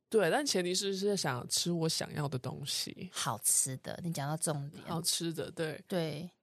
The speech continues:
Speaker 2: 那有时候也会吃上一餐过饱，下一餐不饿。
Speaker 1: 对，<laughs> 过量。
Speaker 2: <laughs> 比如说我姑姑他们常常去吃那种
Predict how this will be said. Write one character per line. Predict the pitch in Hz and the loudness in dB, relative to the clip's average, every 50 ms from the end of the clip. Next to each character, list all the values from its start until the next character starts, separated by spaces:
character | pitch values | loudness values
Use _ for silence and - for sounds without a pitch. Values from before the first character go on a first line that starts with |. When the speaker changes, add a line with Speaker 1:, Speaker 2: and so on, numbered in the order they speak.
| _ _ | _ _
Speaker 2:
那 | - 220 233 240 - | -8 -8 -6 -6 -2
有 | - 208 185 | 2 2 4
时 | 175 - | 6 6
候 | 294 294 | 6 6
也 | 247 170 170 | 6 6 4
会 | 208 220 226 214 | 4 4 2 2
吃 | 214 - - - - 208 196 196 196 190 196 185 - - - | 0 0 2 2 2 2 0 0 0 0 -2 -4 -6 -6 -4
上 | - - 226 196 190 | -2 0 0 0 0
一 | 190 | 0
餐 | 185 - 185 175 180 | -2 -2 -2 -2 -2
过 | 175 - 190 156 147 | 0 0 0 0 -2
饱， | - - 139 - - 185 190 - | -2 -4 -4 -4 -4 -8 -10 -12
下 | - 175 - - 185 170 | -10 -8 -6 -4 -2 -4
一 | 165 | -4
餐 | 165 - 165 160 | -4 -6 -8 -8
不 | 160 - 139 | -8 -10 -12
饿。 | - - 147 143 - - - - - - - - _ _ | -10 -8 -8 -8 -8 -10 -12 -16 -20 -20 -20 -20 _ _
Speaker 1:
对， | - 262 233 208 190 - 196 - 196 220 | 2 2 4 4 2 0 0 -2 -2 -4
<laughs> | 269 294 - - - - - 240 | -4 -6 -10 -12 -14 -12 -6 2
过 | - 247 208 175 170 170 | 4 6 6 6 6 4
量。 | - 208 190 160 143 131 156 - - - - | 4 4 4 4 2 0 -6 -12 -14 -16 -10
Speaker 2:
<laughs> | - - 311 190 160 | -6 -6 -4 -4 -2
比 | - - 214 | 0 2 2
如 | 208 | 2
说 | 208 247 247 233 | 2 0 0 0
我 | - 190 | 0 0
姑 | 170 240 262 | 0 2 2
姑 | 247 269 | 4 4
他 | 262 254 240 | 4 4 4
们 | 226 214 | 4 4
常 | 180 | 2
常 | 175 190 | 4 4
去 | 220 202 | 2 0
吃 | - - - 214 196 | 0 -2 -2 -2 -2
那 | 208 | -4
种 | - - 185 | -4 -6 -6